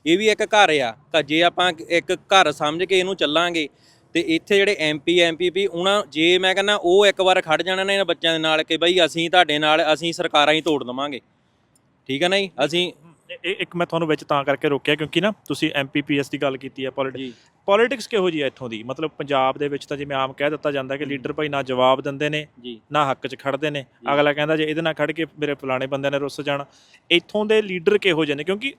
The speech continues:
Speaker 2: ਪਿਛ-, ਹੁਣ ਤੋਂ ਪਹਿਲਾਂ ਪੰਜਾਬ ਦੇ ਵਿੱਚ ਜਿਹੜੀਆਂ ਐਗਜ਼ਾਮਪਲਾਂ ਕੈਨੇਡਾ ਦੇ ਗਈਆਂ ਬਹੁਤ ਚੰਗੀਆਂ ਗਈਆਂ
Speaker 1: ਜੀ।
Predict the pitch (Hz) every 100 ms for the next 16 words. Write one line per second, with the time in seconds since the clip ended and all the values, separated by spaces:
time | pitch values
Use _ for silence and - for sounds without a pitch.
0 | _ 175 - 156 175 190 - 226 214 208
1 | 247 240 196 175 175 190 196 196 202 226
2 | 220 190 170 185 180 185 175 180 180 180
3 | 202 165 170 226 190 160 156 131 120 107
4 | _ 113